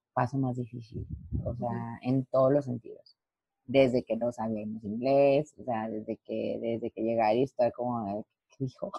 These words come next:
Speaker 1: <laughs> Literal, o sea, en las cosas más simples, o sea, desde que alguien te pregunte algo en la calle y todo así de, <laughs> eh,
Speaker 2: <laughs>
Speaker 1: hasta, no sé, estar tomando una clase y no saber qué demonios y nomás seguir a todos, así como que, pues, creo que dijo que
Speaker 2: <laughs> Ok.
Speaker 1: break para tomar agua, o sea,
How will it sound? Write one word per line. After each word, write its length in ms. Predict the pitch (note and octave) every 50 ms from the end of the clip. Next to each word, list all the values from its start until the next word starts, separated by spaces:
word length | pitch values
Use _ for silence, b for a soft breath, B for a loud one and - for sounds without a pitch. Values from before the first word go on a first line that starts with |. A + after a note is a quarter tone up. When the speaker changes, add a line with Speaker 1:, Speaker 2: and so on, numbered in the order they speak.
| - -
Speaker 1:
<laughs> 460 | C4 - - - - A#3 G#3+ E3 -
Literal, 760 | C#3 C#3+ D3+ C#3+ - D3 C#3 C3+ C3+ C3 C3+ D3+ B2+ - - -
o 40 | -
sea, 560 | C3 C3+ A#2+ A#2+ A#2+ A#2 A2+ G#2+ G2 F2+ - -
en 180 | - D3 D3+ D3+
las 140 | D3+ D3+ -
cosas 240 | - D3+ D#3 E3 F3
más 180 | F3+ F#3 F3+
simples, 680 | - E3+ D#3 D#3 D#3 D#3 _ - - C3+ A2 A#2+ - _ _ -
o 120 | - A#2+
sea, 440 | A#2+ A#2+ A#2 A#2 A2+ A2+ A2 A2 G#2+ A2+
desde 440 | A#2+ A#2 A2+ A2+ A#2+ A#2 A#2 A#2 -
que 140 | - B2 A#2+
alguien 240 | A#2 A#2+ B2+ C3+
te 80 | C#3 -
pregunte 320 | - - B2+ A#2+ B2 A#2+ B2
algo 140 | B2 B2 C3+
en 60 | C#3
la 80 | C#3 B2+
calle 320 | - - A2+ A#2+ A#2+ A#2+
y 60 | A#2
todo 160 | - - A2+ A2+
así 80 | A#2+ B2
de, 260 | A#2+ A#2 A2 A2 - - _ _ _ _ _ _ _ _ _ _ _ _ _ _ _ _ _
<laughs> 800 | - - - - G3 - G#3+ - - - - - - - B3+ -
eh, 480 | - D#3+ D#3+ D#3 D3+ D3+ D3 D3 C#3+ -
Speaker 2:
<laughs> 40 | -
Speaker 1:
hasta, 720 | C3+ D3+ D3+ D3+ G3+ C#3+ C#3+ C#3 C3+ C3 C3+ C3 C3 B2+
no 140 | C3+ C3+ C3+
sé, 120 | - G3
estar 260 | G#3 G3+ - C#3 B2+
tomando 280 | - D3 C#3+ C#3 C#3 C#3
una 140 | C#3 C#3 C#3
clase 340 | - D3+ C#3 C3+ - D3 D3
y 40 |
no 120 | C3+ A#2+ A2+
saber 220 | B2 B2 B2 B2+ -
qué 80 | B2
demonios 540 | A#2+ B2 B2+ B2+ B2+ B2+ B2+ B2+ B2+ B2+ C3
y 80 | C3+ A#2+
nomás 260 | A2 G#2+ A2 A2 G#2+
seguir 240 | - A#2 A2 A2 A2+
a 60 | A#2
todos, 220 | - - A#2 A2+ -
así 100 | A#2 A2
como 140 | A#2 A#2 A#2
que, 80 | A2+ G#2+ - _
pues, 200 | - B2+ - _ _ _ _
creo 160 | - A#2 A#2
que 140 | - - B2+
dijo 200 | C3 - D3 C#3
que 140 | - - -
Speaker 2:
<laughs> 60 | G#3+
Ok. 320 | G#3 G#3+ A3+ A3 F#3+ E3+
Speaker 1:
break 220 | A#2+ B2 B2+ B2+ -
para 200 | - D3 C#3 C3+
tomar 260 | - B2+ B2 B2 A#2+
agua, 360 | B2 B2 C3 C3 C#3+ D3 G#2+ -
o 40 | C3+
sea, 120 | C3+ -